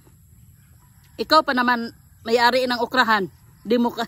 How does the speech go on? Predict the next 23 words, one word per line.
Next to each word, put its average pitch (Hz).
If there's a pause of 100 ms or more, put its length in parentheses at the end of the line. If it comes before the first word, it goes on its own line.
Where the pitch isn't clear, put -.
<laughs> 262
di -
mo 240
kakainin. 226 (320)
Sayang 302
naman. 302 (160)
<laughs> 285 (2250)
Tapos 277
maganda 302
itong 277
okra 285
sa 277
may 240
diabetes. 226
Alam 285
nyo, 254 (1200)
may 254
maintenance 277
na 294
ako 294
sa 285
diabetes. 233 (2000)
Kaya, 247